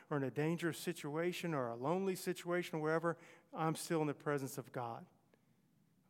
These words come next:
And you're still in the presence of the Lord if you know him. So he's standing in the presence of a king, Ahab, but he's more conscious of God's presence,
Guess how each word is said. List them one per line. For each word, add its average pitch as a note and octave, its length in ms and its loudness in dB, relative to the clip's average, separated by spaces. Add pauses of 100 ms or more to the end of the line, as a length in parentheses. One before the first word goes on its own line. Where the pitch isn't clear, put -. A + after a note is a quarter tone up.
(300)
And C#3 120 -4
you're D3+ 180 2
still D3+ 220 0
in D3 60 2
the C3+ 80 -2
presence C#3 440 -2
of B2+ 100 -4
the B2 100 -4
Lord B2 380 -2 (320)
if C#3+ 180 -2
you C3+ 80 0
know B2+ 240 2
him. A#2+ 220 -6 (500)
So D#3 220 2
he's D#3 180 4
standing F#3 400 2
in F3 80 2
the D#3 80 2
presence D#3+ 460 0
of C#3+ 160 2
a C3 40 0
king, E3 560 0
Ahab, C3+ 680 -2 (380)
but D3 120 2
he's C3+ 240 0
more D#3+ 300 0
conscious E3 560 -2
of C#3+ 180 2 (200)
God's C#3+ 400 2
presence, C3 640 -4